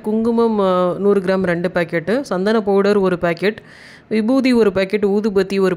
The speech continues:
பாக்கெட், தீப எண்ணெய் ஒரு அரை லிட்டர், கலச சொம்பு வந்து ரெண்டு, முப்பொறி நூல்கண்டு பெருசு வந்து ஒண்ணு, கலச துண்டு வந்து ரெண்டு, குடம் வந்து ஒரு மூணு நம்பர், சில்வர் குடமா இருந்தா நல்லது அப்படிங்கிற மாதிரி சொன்னாங்க. வெத்தலை பாக்க ஒரு முப்பது ரூபாய்க்கு,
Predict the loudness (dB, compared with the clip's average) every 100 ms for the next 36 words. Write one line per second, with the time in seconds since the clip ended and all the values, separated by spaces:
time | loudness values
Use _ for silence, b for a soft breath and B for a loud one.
0 | -2 -2 -4 -4 -2 2 2 2 0 0
1 | 0 0 0 -2 -2 -2 -2 -2 -2 0
2 | -2 -2 -2 0 2 2 2 2 0 0
3 | 0 0 B B B B -2 -2 0 2
4 | 2 2 2 0 0 0 0 0 0 0
5 | 0 2 2 2 2 0 0 -2 0 -2
6 | -2 0 0 2 2 2 2 2 0 0
7 | -2 B B B -4 0 2 2 2 2
8 | 2 2 2 0 2 0 0 -4 -4 -2
9 | -2 0 0 0 0 0 0 0 0 0
10 | -2 -2 -2 -2 -2 -4 -4 -2 -2 0
11 | 0 0 -2 0 -2 2 2 2 0 -2
12 | 0 2 2 0 -2